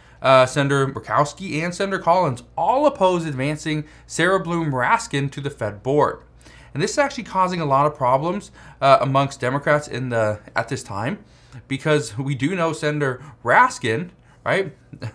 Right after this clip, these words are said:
Uh, Senator, uh, or, uh, Sarah Bloom Raskin's husband, uh, Jamie Raskin, right? He is,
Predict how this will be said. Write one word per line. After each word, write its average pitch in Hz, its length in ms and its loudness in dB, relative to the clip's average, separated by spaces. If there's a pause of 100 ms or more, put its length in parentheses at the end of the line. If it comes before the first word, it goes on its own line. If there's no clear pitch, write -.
(380)
Uh, 113 260 2
Senator, 143 720 -2 (240)
uh, 120 680 2
or, 127 160 4
uh, 107 260 6 (280)
Sarah 151 280 4
Bloom 143 220 0
Raskin's 135 400 0
husband, 156 680 -2 (400)
uh, 120 120 -8
Jamie 170 300 -2
Raskin, 110 580 -6 (400)
right? 175 320 -2 (420)
He 226 360 -6
is, 196 280 0